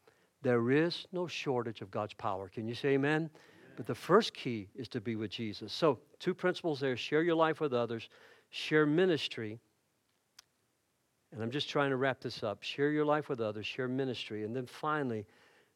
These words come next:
Speaker 1: know the metrics of success. Know the metrics of, how do you measure success?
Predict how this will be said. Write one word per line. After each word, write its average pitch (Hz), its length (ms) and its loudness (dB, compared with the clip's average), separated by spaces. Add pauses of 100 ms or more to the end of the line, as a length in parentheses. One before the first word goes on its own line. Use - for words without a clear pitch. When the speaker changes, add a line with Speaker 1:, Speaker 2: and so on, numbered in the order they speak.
Speaker 1:
know 123 440 4
the 143 120 0
metrics 127 520 -4
of 110 100 -8
success. - 680 -6 (1700)
Know 123 400 6
the 151 100 4
metrics 143 520 0
of, 123 100 -6
how 143 240 2
do 175 80 -2
you 190 120 -2
measure 160 340 0
success? - 680 -10